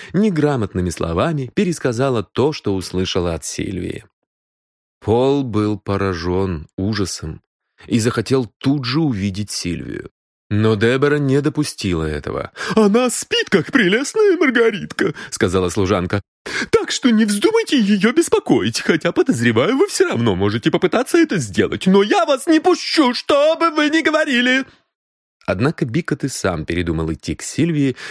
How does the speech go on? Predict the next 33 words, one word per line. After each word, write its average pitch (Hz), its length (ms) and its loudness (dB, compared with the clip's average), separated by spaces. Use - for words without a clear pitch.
решив, 101 400 -2
что - 160 -2
ее 139 300 0
лучше 151 280 -2
оставить 120 460 -2
в 87 140 -4
грубых, 98 500 0
добрых 117 560 -2
руках 92 420 -2
ее 82 400 -2
няни. 76 400 -6
Он 196 140 2
отправился 131 680 0
на 104 140 0
поиски 95 500 0
Херда 151 420 0
и 147 60 0
рассказал 117 460 -2
ему 110 280 0
обо 95 160 0
всем, 127 380 -2
что 95 220 -4
произошло. 73 560 -4
Услышав 190 480 2
об 151 100 2
опасности, 151 640 -2
грозившей 151 540 0
Сильвии, 156 540 0
детектив 135 640 0
пришел 196 380 2
в - 100 -10
такой 202 300 0
же 220 200 0